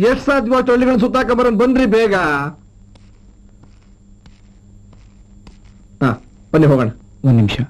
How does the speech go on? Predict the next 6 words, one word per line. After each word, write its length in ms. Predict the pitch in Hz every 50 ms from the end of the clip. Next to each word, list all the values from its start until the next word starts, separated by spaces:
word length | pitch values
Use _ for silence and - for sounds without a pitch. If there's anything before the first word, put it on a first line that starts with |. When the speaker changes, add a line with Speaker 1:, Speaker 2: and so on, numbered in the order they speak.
| - - - - - - - - - - - - - - - - - - - - - - - - 127
Speaker 2:
ರಾಮರಾಯ್ರೆ, 400 | 117 120 123 120 120 110 107 101 98 - - - - - - - - - - 143
ನೀವು 160 | 139 156 160 151 -
ಚಂದ್ರಮೌಳಿ 380 | 135 127 127 135 131 127 127 120 117
ಗೌಡ್ರು 260 | 120 110 113 113 110 104 - - - - - _ - - - - - - - - - 139
ಮಾರ್ಕಂಡೇ 340 | 151 170 - 196 190 180 175 151
ಗೌಡ್ರು 180 | 151 139 135